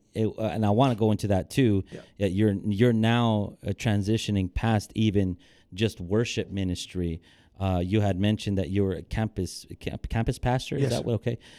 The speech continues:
Speaker 1: So I, I, you know, I love to talk about the transitions because there's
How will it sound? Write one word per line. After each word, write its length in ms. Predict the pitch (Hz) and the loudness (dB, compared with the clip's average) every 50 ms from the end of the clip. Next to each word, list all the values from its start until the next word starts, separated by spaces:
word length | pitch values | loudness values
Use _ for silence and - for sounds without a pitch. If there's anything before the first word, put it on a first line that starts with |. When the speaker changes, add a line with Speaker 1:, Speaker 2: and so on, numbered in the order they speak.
| - - | -20 -20
Speaker 1:
So 340 | _ - - 127 113 104 - - | _ -4 0 2 2 2 2 0
I, 180 | - 110 123 - - | -2 -2 -2 -2 -4
I, 60 | - 113 | -8 -8
you 200 | 110 117 110 120 | -6 -2 -2 -2
know, 80 | 117 - | -2 -2
I 140 | 113 123 127 | -2 0 0
love 460 | 120 113 117 123 131 131 135 131 - | 0 0 0 0 0 0 -2 -2 -4
to 80 | - 113 | -8 -12
talk 360 | - - 120 117 117 117 - | -10 -6 -4 -4 -4 -4 -6
about 500 | 104 90 - 107 101 98 95 95 - - _ _ _ _ _ _ _ - | -10 -8 -6 -4 -2 -2 -2 -2 -4 -6 _ _ _ _ _ _ _ -10
the 80 | 95 92 | -10 -10
transitions 720 | - - 110 98 92 92 90 104 104 104 - - 92 90 | -8 -8 -8 -6 -6 -6 -4 -4 -6 -6 -6 -8 -10 -10
because 380 | - - 92 - - 107 95 90 | -10 -10 -12 -8 -6 -6 -4 -2
there's 340 | 104 110 110 104 98 - | -2 -2 -2 -2 -4 -8